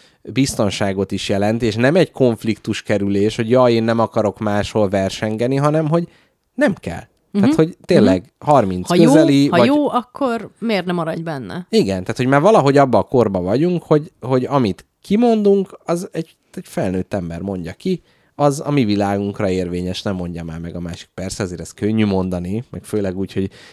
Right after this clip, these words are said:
Speaker 1: mások kedvére, ö, akarunk tenni, de, de hogy, hogy ez kicsit olyan, hogy ne mondja már meg más az, hogy én csak konfliktus kerülésből maradok egy helyen. Ez most nem kon-, bármennyire is úgy hangzik, ez nem egy konkrét élmény feldolgozása,
Speaker 2: Mhm.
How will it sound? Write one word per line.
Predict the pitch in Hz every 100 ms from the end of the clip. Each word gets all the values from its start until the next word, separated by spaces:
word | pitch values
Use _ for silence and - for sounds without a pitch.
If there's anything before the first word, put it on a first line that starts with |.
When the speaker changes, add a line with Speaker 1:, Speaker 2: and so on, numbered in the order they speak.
| _
Speaker 1:
mások | 98 104 - 98
kedvére, | 101 92 98 92 92 98 110
ö, | - 98 92
akarunk | 90 95 95 95 95
tenni, | 101 117 151 147 - -
de, | - 120 123 123 123
de | 143
hogy, | 139 147 147 -
hogy | 147 147
ez | 151
kicsit | - 147 113
olyan, | 117 117
hogy | 110
ne | 139
mondja | 113 101 95
már | 95 92
meg | 92 90 95 _ -
más | 104 92 -
az, | 101 -
hogy | 92
én | 92 90
csak | 98 87 _ -
konfliktus | 101 95 95 - 95 -
kerülésből | 92 90 90 90 92 90 90 - - _
maradok | - 90 90 87 -
egy | 90
helyen. | - 90 104 - -
Ez | -
most | 151 165
nem | 262
kon-, | - 143 123 117
bármennyire | 165 247 143 113
is | 101 -
úgy | 113
hangzik, | 107 107 104
ez | 113
nem | 127
egy | 120
konkrét | - 98 92 90
élmény | 95 92 90
feldolgozása, | - 110 151 160 151 233 127 240
Speaker 2:
Mhm. | 139